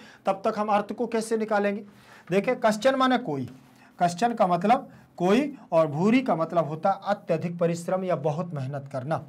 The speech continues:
परिश्रम में दिया हुआ है, परिश्रम का मतलब होता है मेहनत करके, परिश्रम का मतलब क्या होता है, मेहनत करके, और वित्तम उपार्जितवान माने धन कमाया, मेहनत करने के बाद उसने कुछ धन कमाया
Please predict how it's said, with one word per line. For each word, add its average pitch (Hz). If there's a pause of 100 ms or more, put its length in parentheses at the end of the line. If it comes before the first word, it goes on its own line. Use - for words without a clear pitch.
(420)
परिश्रम 254
में 285
दिया 220
हुआ 185
है, 208
परिश्रम 202
का 190
मतलब 165
होता 147
है 196
मेहनत 156
करके, 131 (540)
परिश्रम 226
का 233
मतलब 233 (220)
क्या 196
होता 208
है, 269
मेहनत 185
करके, 185 (360)
और 185
वित्तम 208
उपार्जितवान 175
माने 170
धन 147
कमाया, 123 (640)
मेहनत 208
करने 208
के 208
बाद 180
उसने 175
कुछ 160
धन 151
कमाया 165